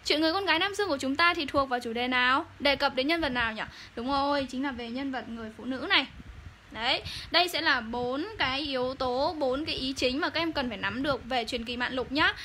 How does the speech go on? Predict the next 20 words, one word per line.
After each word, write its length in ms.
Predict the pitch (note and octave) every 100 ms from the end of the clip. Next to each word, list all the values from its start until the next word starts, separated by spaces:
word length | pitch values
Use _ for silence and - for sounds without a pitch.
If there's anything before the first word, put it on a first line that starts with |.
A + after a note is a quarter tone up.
| - -
Thứ 120 | C#4
nhất 240 | C#4+ G#4+ - - -
là 300 | C#4+ D4 C4+ A3+ - - - D4
định 240 | E4 D4
nghĩa 200 | D4+ E4+ A4+
truyền 180 | F4 C#4
kỳ 100 | B3+
Mạn 140 | B3
Lục 160 | C4 B3
nghĩa 140 | B3+
là 140 | F4 C#4
gì. 300 | C4 B3+ A3 - -
Thứ 200 | F4 D#4+
hai 380 | F4 G#4 G#4+ G4
là 80 | B3
cái 140 | G#3+
yếu 200 | C#4 C4
tố 200 | C4 B3+
chủ 220 | - A3+
đạo. 240 | A3 B3